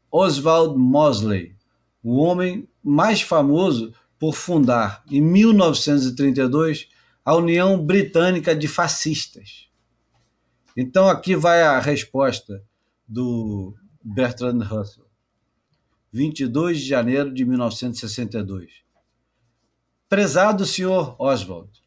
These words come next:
obrigado por sua carta e por seus anexos. Pensei um pouco em nossa recente correspondência. É sempre difícil decidir como responder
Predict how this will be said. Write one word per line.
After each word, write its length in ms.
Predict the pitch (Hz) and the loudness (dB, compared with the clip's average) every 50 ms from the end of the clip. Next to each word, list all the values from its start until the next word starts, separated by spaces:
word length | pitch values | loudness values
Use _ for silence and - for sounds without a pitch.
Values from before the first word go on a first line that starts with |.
| _ _ _ _ _ _ _ _ _ _ _ _ _ _ _ _ _ _ _ _ _ | _ _ _ _ _ _ _ _ _ _ _ _ _ _ _ _ _ _ _ _ _
obrigado 540 | - 131 135 160 165 151 165 175 190 190 175 | -10 -6 -4 -2 0 2 4 4 2 2 0
por 140 | 165 180 160 | -8 -10 -10
sua 240 | - - 170 156 127 | -6 -2 -2 -2 -2
carta 440 | - - 131 131 143 147 147 - 147 | -2 -4 -2 -2 -2 -2 -4 -6 -10
e 40 | |
por 120 | 135 - - | -10 -10 -10
seus 240 | - 139 131 120 127 | -8 -8 -4 -2 -2
anexos. 760 | 120 110 104 98 90 - - - - - _ _ _ _ _ _ _ _ _ _ _ _ _ _ _ _ _ _ _ _ _ _ | -2 -2 -2 -6 -6 -10 -16 -20 -20 -20 _ _ _ _ _ _ _ _ _ _ _ _ _ _ _ _ _ _ _ _ _ _
Pensei 420 | 170 170 160 - - 196 208 208 | -4 -2 -2 -2 -2 0 0 0
um 80 | 180 139 | -2 -2
pouco 380 | - 156 175 175 156 - 151 | -4 -4 -4 -4 -4 -4 -4
em 40 | 147 | -2
nossa 320 | 143 147 143 139 - - | 0 0 0 -2 -2 -6
recente 520 | 123 117 123 117 110 - 131 127 123 123 - | -6 -4 -6 -6 -6 -6 -8 -8 -8 -8 -10
correspondência. 920 | _ 123 113 120 113 113 - 107 104 95 92 92 87 87 - - - _ _ _ _ _ _ _ _ _ _ _ _ _ _ _ _ _ | _ -8 -6 -6 -8 -8 -8 -8 -8 -8 -8 -10 -14 -16 -20 -20 -20 _ _ _ _ _ _ _ _ _ _ _ _ _ _ _ _ _
É 80 | - 113 | -8 -8
sempre 380 | 107 - - 170 190 190 - | -6 -4 -2 -4 -4 -4 -6
difícil 560 | 147 123 127 - - 147 160 160 156 - 123 120 | -6 -6 -6 -6 -6 -6 -6 -6 -8 -10 -8 -8
decidir 580 | 131 123 127 - 120 104 113 135 143 - - _ | -6 -8 -6 -8 -8 -8 -6 -6 -8 -8 -10 _
como 280 | _ 175 190 196 190 170 | _ -6 -4 -4 -4 -4
responder 720 | 143 151 147 147 - 131 127 120 117 147 156 156 143 - | -4 -6 -6 -6 -6 -4 -4 -2 -2 -2 -2 -2 -4 -8